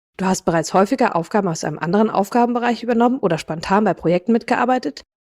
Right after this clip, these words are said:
Dann führe das an, um deine Flexibilität zu demonstrieren. Kreativität. Bereits in der Schule haben dir Fächer wie Kunst oder Musik am meisten Spaß gemacht? Auch in deiner Freizeit fotografierst, töpferst oder zeichnest du gerne? Dann kann das da rein. Organisationstalent.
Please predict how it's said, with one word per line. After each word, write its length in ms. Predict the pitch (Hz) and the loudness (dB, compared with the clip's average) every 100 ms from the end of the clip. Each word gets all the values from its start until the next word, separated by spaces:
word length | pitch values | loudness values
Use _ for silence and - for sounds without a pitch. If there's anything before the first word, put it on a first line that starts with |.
| _ | _
Dann 140 | - 302 | -6 0
führe 220 | 330 294 | 2 4
das 200 | 208 - | 2 0
an, 200 | 190 208 | -2 -2
um 140 | 214 | -2
deine 200 | 196 160 | -2 -2
Flexibilität 760 | 160 160 - 220 277 285 160 - | -4 -4 -2 0 2 2 -2 -2
zu 80 | 147 | -6
demonstrieren. 580 | 147 143 - - 135 135 _ _ _ _ | -6 -8 -10 -8 -12 -14 _ _ _ _
Kreativität. 880 | - 294 190 - 151 143 - 123 - _ _ _ _ _ | 2 4 4 -4 -10 -10 -14 -16 -18 _ _ _ _ _
Bereits 300 | 220 294 - | 2 2 2
in 140 | 240 | -2
der 80 | 202 | -2
Schule 340 | - 294 262 226 | -2 0 2 2
haben 100 | 214 | 2
dir 120 | 202 | 0
Fächer 320 | 214 202 185 | -2 0 -2
wie 100 | 160 | -2
Kunst 380 | - 262 277 - | 0 0 0 -2
oder 160 | 185 | -2
Musik 340 | 170 165 240 - | -2 0 0 0
am 80 | 156 | 0
meisten 320 | 170 208 269 | 0 0 -4
Spaß 340 | - 262 247 | 0 0 0
gemacht? 440 | - 294 311 - - _ _ _ - | -4 -4 -6 -12 -20 _ _ _ -2
Auch 160 | 226 | 2
in 80 | 254 | 4
deiner 180 | 214 190 | 2 0
Freizeit 420 | - 190 208 233 | 0 0 0 -6
fotografierst, 720 | 196 180 170 - 262 254 - | -4 -4 -6 0 0 2 0
töpferst 540 | 220 220 - 233 226 | 0 2 2 0 0
oder 180 | - 170 | -6 -4
zeichnest 400 | - 220 247 - | 2 2 2 -2
du 60 | 233 | 0
gerne? 340 | 226 226 233 - _ _ | 2 2 0 -4 _ _
Dann 260 | 175 185 185 | -2 0 0
kann 160 | 175 | 2
das 160 | 160 160 | 0 0
da 120 | 170 | -2
rein. 220 | 151 - - _ _ _ _ | -2 -6 -10 _ _ _ _
Organisationstalent. 1200 | 214 190 170 160 151 254 226 - 147 143 - - | 0 2 -2 -2 2 4 4 -2 -10 -12 -18 -20